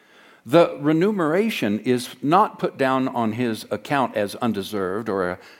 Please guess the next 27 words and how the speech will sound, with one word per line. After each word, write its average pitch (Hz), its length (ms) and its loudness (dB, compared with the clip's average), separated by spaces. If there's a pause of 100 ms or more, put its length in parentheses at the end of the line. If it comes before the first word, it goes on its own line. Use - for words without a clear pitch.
(460)
gratuitous 110 720 0
gift," 104 340 -2
an 98 120 -4
undeserved 107 500 -4
gratuitous 101 540 -4
gift, 107 280 -8
but 127 220 0 (400)
it - 460 0
constitutes 156 680 -2
a 127 40 2
legally 196 760 -2 (380)
binding 151 640 0
contract." 180 640 -6 (720)
So 139 320 0 (520)
when 143 260 4
you 165 180 0
go 240 160 6
to 254 80 0
work 85 460 -4 (680)
and 113 160 -2
you 156 160 0
work 139 420 0 (120)
some 123 500 0 (460)
forty 151 580 -2
hours 131 420 -2
a 127 60 -8
week, 107 360 -8